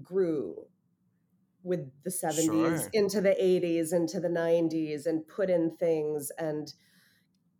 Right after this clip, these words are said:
Speaker 1: kept, that's how people stay relevant. And you can find examples of all those things. The people who do not stay relevant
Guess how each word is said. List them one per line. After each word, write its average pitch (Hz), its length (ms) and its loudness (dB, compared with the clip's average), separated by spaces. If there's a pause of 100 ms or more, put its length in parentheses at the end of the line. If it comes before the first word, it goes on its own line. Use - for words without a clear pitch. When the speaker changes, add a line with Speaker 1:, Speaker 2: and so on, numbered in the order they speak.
(320)
Speaker 1:
kept, - 640 -8 (460)
that's 220 240 -4
how 233 100 -6
people 226 300 -6
stay 190 600 -2
relevant. 143 920 -6 (420)
And 151 460 -2 (880)
you 220 220 -8
can 240 260 -8
find 131 420 -4 (120)
examples 143 560 -6
of 139 320 -10 (260)
all 101 120 -8
those - 220 -8
things. - 360 -12
The 190 100 -6
people 320 280 0
who 269 140 0
do 185 180 -4
not 262 240 -4
stay 147 180 -4
relevant 143 500 -2